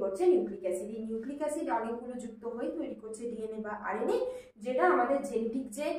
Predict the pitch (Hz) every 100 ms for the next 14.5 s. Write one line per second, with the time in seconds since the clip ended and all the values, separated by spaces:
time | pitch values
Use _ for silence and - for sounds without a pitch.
0 | - - 254 262 339 349 349 - 269 233
1 | 233 285 294 285 277 269 269 277 277 220
2 | 226 220 226 233 - - 254 233 220 214
3 | - - 196 185 180 - - - - _
4 | _ - - 285 285 320 302 294 311 427
5 | - 277 269 269 269 294 311 294 349 330
6 | - - - 330 294 269 302 302 285 262
7 | 262 285 285 285 285 - - - - 294
8 | 294 285 311 294 311 285 269 269 294 285
9 | 262 262 277 269 269 294 294 294 294 269
10 | 269 294 302 330 349 349 359 349 330 311
11 | - 294 294 294 294 294 294 320 311 311
12 | 349 359 - 330 320 320 320 349 285 302
13 | 311 294 294 285 294 294 277 277 269 269
14 | - 208 202 208